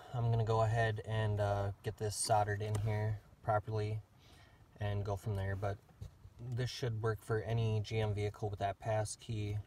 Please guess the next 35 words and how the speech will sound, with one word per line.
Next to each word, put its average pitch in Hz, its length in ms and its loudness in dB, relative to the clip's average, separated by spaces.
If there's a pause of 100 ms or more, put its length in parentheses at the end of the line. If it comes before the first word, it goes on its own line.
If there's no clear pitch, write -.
(160)
Covered 101 260 0
a 101 40 0
lot 101 200 0
of 107 60 -4
years. 104 560 -2 (720)
Uh, 95 240 0
pretty 120 200 -2
simple 110 360 -2
fix. - 580 -2
Just - 220 -4 (260)
the - 80 -2
hardest 107 320 2
part 113 240 0
was 98 160 -4
getting 101 220 -4
the 98 60 -4
resistor 101 500 -4
kit 98 240 -4 (680)
online. 98 520 0 (400)
So 107 680 -2 (1120)
other 117 240 2
than 110 80 0
that, 123 320 0
yeah, 123 160 4
you 117 140 0
should 113 260 -4
be 117 100 -2
good 110 220 -2
to 110 60 -4
go. 113 380 2 (300)
Um, 98 320 -2
that'll 101 200 0
start 104 260 -2
your 98 80 -6
vehicle. 120 560 -4